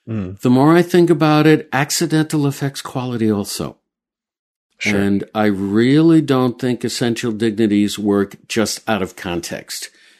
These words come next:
Speaker 2: You can't look at a chart and just say, "There's four rulers here. This is a wonderful person."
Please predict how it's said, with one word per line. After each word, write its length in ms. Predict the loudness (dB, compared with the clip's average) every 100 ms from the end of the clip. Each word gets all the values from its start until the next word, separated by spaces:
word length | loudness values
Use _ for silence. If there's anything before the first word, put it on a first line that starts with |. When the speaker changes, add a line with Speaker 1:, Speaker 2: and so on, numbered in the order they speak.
| _
Speaker 2:
You 140 | -2
can't 300 | 0 0 2
look 200 | 0 0
at 80 | 0
a 80 | 0
chart 320 | 0 -2 -2
and 80 | -2
just 240 | -4 -4
say, 160 | -2 -2
"There's 240 | 0 -4
four 340 | -6 0 4 4
rulers 580 | 6 6 6 4 2 0
here. 180 | 2
This 240 | 2 -2 -4
is 120 | -4
a 60 | -2
wonderful 400 | -2 -4 -8 -8
person." 380 | -8 -8 -10